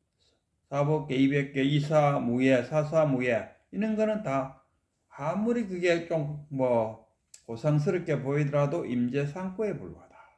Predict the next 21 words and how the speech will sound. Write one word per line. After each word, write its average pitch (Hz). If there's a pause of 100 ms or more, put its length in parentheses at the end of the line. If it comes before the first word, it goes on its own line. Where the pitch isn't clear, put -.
(580)
우리 147
큰 196
스님이 185
법상에 160
올라가서 143
주정자를 156
쫙 - (320)
밀고 143 (200)
쿵 139 (340)
보았냐 151
들었냐 127
이렇게 180
전하는 120
것은 151 (460)
임재의 135
이 147
구에 170
불과하다. - (800)
그리고 202 (520)
법상에 190
올라갔고 180